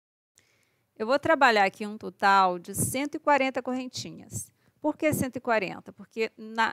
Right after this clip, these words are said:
no meu ponto, na minha tensão de ponto, deu oitenta centímetros. Essa é a medida da volta do meu busto, tá? Se eu der a volta no meu busto com uma fita métrica, vai dar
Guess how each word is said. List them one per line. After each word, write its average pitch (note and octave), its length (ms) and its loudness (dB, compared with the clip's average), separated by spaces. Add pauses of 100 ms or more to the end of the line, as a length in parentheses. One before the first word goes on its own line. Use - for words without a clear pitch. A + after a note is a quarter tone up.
no G#3+ 140 -14
meu C4 220 -2
ponto, G#3 420 -6
na G3+ 80 -10
minha G#3 160 -6
tensão A3+ 400 -8
de F#3 80 -20
ponto, F#3+ 560 -10 (420)
deu A3+ 180 0
oitenta A#3+ 640 -2
centímetros. F3+ 960 -10 (260)
Essa B3+ 380 0
é - 20 0
a C#4+ 40 -2
medida G#3 840 -6 (320)
da F#3+ 200 0
volta F#3+ 760 -2
do F#3+ 260 -12
meu F3 300 -8
busto, G3+ 840 -10 (440)
tá? E3 360 -4
Se - 140 -12
eu F3 60 -10
der F3+ 220 0
a F#3+ 100 2
volta G#3 420 -4
no C4+ 60 -6
meu B3+ 160 -2
busto G3 260 -10
com G3+ 60 -14
uma F#3 100 -8
fita G#3 300 -4
métrica, G3+ 600 -4
vai G3 200 -2
dar F3+ 200 2